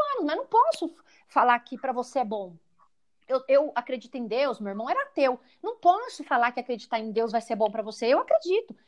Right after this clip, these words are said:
É, outro dia até um amigo meu tava na macumba, eu falei, "É nóis, tá tudo certo", batendo lá o tambor.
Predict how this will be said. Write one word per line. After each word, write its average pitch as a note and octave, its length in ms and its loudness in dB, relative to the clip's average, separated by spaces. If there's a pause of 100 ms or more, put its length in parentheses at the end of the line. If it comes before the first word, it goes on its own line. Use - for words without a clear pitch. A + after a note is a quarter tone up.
(280)
É, B3 180 2
outro C#4 180 -4
dia D#4 120 0
até E4 120 -4
um F#4+ 60 -2
amigo E4 260 -6
meu C#4 160 0
tava C4+ 200 -4
na B3 80 -4
macumba, A#3 400 -4
eu C#4+ 40 -4
falei, D#4 180 4
"É A#4 100 2
nóis, F#4 520 0
tá C#4+ 100 0
tudo D#4+ 180 -8
certo", D#4+ 440 2
batendo B3 400 0
lá B3 60 6
o A#3+ 40 2
tambor. A#3+ 380 -2